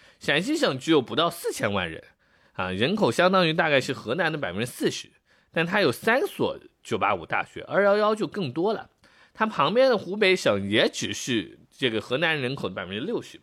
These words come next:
但是它也是有两所九八五，啊，也有很多其他二幺幺。所以河南人他就说，同样是中部省份或者中西部省份，为什么陕西的高考这么容易？呃，湖北的高考相对而言也比河南容易，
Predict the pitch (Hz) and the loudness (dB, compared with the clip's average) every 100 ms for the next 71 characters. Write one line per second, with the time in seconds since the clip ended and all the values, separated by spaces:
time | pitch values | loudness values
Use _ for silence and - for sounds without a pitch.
0 | _ _ 202 220 247 233 117 90 - 285 | _ _ 0 2 2 0 -2 -2 -4 0
1 | 226 165 139 110 123 - 98 101 85 95 | 4 4 4 0 -8 -8 -8 -8 -6 -4
2 | 90 73 _ 107 90 87 101 175 196 120 | -4 -6 _ -8 -8 -2 2 4 2 0
3 | 98 95 - 107 104 98 95 95 107 - | -4 -4 -6 -4 0 0 0 0 -2 -4
4 | _ _ _ _ - 247 254 156 220 247 | _ _ _ _ -4 -2 0 2 2 2
5 | 220 208 190 175 185 - 117 214 269 190 | 2 2 2 2 0 0 -4 0 0 0
6 | 226 247 240 160 104 90 107 120 117 107 | -2 -2 -2 -4 -4 -6 -6 -2 -2 0
7 | 196 233 240 226 135 92 107 104 139 135 | -4 -4 -6 -6 -8 -8 -8 -8 -6 -4
8 | 123 92 - 311 302 135 - 90 107 87 | -2 -2 -4 -6 0 0 0 -6 -8 -10
9 | 85 92 90 - _ - - _ 120 107 | -10 -14 -14 -18 _ -20 -20 _ 0 0
10 | 98 - - 160 349 262 135 113 139 135 | -2 -14 -10 -6 2 2 2 2 0 0
11 | 110 202 269 262 135 147 143 143 110 208 | -2 0 0 2 2 2 0 0 2 2
12 | - 101 - 98 120 98 92 82 95 82 | 2 -4 -4 -4 -2 -2 -4 -6 -10 -12